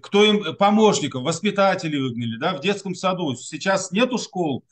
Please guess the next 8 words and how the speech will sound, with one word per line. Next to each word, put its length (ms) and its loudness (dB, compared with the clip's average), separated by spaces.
э, 140 -6
тата-, 320 0
чисто 320 -6
татарских, 540 -4
нету. 380 -4
А 200 -2
наши 300 0
власти, 600 -2